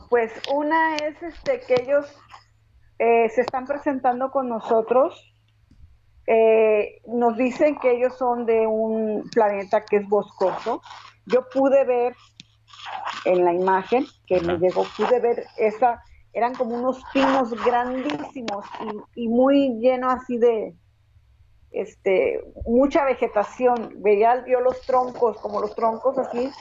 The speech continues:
Speaker 1: de pinos, pero muy, muy, muy altos, muy bosco-, o sea, con mucha vegetación. Este, ellos,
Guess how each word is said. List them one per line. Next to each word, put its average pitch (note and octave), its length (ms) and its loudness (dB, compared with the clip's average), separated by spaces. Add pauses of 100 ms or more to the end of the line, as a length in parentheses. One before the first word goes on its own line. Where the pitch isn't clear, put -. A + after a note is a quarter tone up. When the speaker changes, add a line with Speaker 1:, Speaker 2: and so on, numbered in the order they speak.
(320)
Speaker 1:
de A3+ 200 2 (120)
pinos, B3+ 440 -2 (600)
pero A#3 200 2
muy, C4 320 0
muy, C#4 240 2 (100)
muy D#4+ 240 2
altos, C#4+ 420 -4 (240)
muy C#4 200 -6
bosco-, C#4 520 2
o A3+ 60 2
sea, A3+ 400 2
con A#3 180 -2
mucha C#4+ 280 -2
vegetación. A#3 800 -2 (920)
Este, A3 920 0 (1400)
ellos, D4+ 600 2